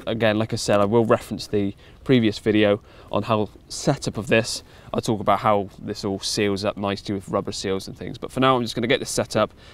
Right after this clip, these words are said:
take it over to the swim and get started, because I don't need to repeat myself when you can see all of that in a previous video.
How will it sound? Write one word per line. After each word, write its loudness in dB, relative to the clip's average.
take 4
it 6
over 4
to -10
the -6
swim 0
and -4
get -4
started, -4
because -12
I -4
don't 0
need -4
to -6
repeat 6
myself 2
when -4
you -8
can -6
see 4
all 6
of 2
that 2
in -8
a -8
previous -4
video. -4